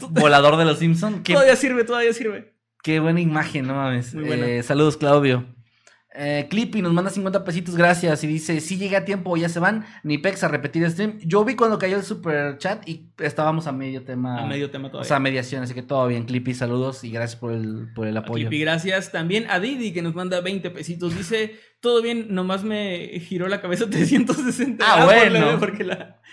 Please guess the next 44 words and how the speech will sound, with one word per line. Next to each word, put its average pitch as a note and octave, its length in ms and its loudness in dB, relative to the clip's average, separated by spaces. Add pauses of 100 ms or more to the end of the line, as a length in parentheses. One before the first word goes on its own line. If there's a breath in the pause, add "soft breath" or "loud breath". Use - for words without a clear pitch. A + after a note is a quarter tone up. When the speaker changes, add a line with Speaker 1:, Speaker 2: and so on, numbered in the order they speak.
(140)
Speaker 2:
la F3 160 0
presioné G3 320 -2
al G#3+ 120 4
revés G#3 320 2
y G3+ 60 -6
no G3 100 -4
vieron. F3 480 -4 (120)
Speaker 1:
Sí, B2+ 140 -10
ahorita C#3 200 0
estaba F#3 240 4
comentando D#3 420 2
Didi D3+ 360 2
que A#2 120 -8
por B2+ 140 -6
eso C#3 100 -6
nunca D3+ 220 -2
comenta, B2+ 320 -2
porque A#2+ 160 -4
cuando A#2 240 -6
comenta B2 320 -2
le C3 140 -4
mandamos A#2 400 -2
al A#2 100 -2
averno, A2+ 420 -4
literalmente. A2 600 -8
Speaker 2:
<laughs> G3 580 -8 (420 soft breath)
Speaker 1:
Bueno, G#2+ 280 -6
pues G2+ 100 -16
Didi, B2 220 -4
perdón A#2 340 -2
y B2+ 60 -2
gracias. A#2+ 240 0
Speaker 2:
No B3 80 4
fue A#3 100 4
a - 40 6
propósito, G#3+ 440 -2
es E3+ 80 -4
que G3+ 140 -4
no G3 100 -6
me G3 80 -4
acordaba F#3+ 360 0
de A3+ 180 -4
cómo E3 340 -4
era. E3+ 280 -10